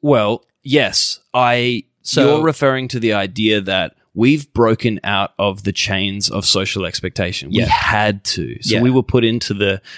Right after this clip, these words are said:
Speaker 1: the pressure cooker of, we know that we're faggots on the inside. Everyone's telling us not to be. Anyone and everything is saying, "That's a bad, uh, choice, bad lifestyle, bad people, shame, shame, shame, shame, shame."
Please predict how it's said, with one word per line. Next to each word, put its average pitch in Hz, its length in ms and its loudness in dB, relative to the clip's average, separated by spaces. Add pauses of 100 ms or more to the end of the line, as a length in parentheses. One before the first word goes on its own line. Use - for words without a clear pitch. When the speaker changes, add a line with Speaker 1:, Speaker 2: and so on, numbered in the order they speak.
(160)
Speaker 1:
the 131 80 -4
pressure 135 340 0
cooker 113 400 0
of, 101 240 -4 (240)
we 170 220 2
know 123 240 4
that 104 140 2
we're 95 180 0
faggots 95 460 -2
on 87 100 -8
the 92 160 -6
inside. 127 600 2 (420)
Everyone's 131 480 2
telling 95 260 -2
us 82 160 -8
not 127 280 2
to 131 100 0
be. 120 440 2
Anyone 117 380 2
and 104 100 -2
everything 98 380 0
is 98 140 -2
saying, 95 200 0
"That's 101 240 -2
a 92 40 -6
bad, 95 320 0 (220)
uh, 62 500 -6
choice, 104 400 2
bad 107 380 0
lifestyle, 101 440 0
bad 104 320 2
people, 104 400 2
shame, 117 300 0
shame, 98 240 0
shame, 98 160 -4
shame, 90 220 -6
shame." 120 340 0